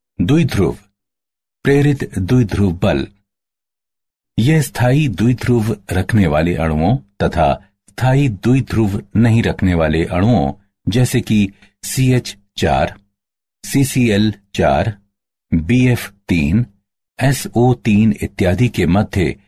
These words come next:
कार्यरत आकर्षण बल होता है। उदाहरण के लिए,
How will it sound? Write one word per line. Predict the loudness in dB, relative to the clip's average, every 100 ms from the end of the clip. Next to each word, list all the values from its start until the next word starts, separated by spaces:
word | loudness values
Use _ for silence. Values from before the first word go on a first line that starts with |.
| _ _ -2
कार्यरत | 0 2 0 -2 -2
आकर्षण | -2 -2 0 -2 0 0 0
बल | 0 -2
होता | -2 0 -2
है। | -2 -4 -6 -14 _ _ _ _ _ _ _ _ _ _ _ _ -2
उदाहरण | 0 2 2 0
के | 0
लिए, | 0 0 -4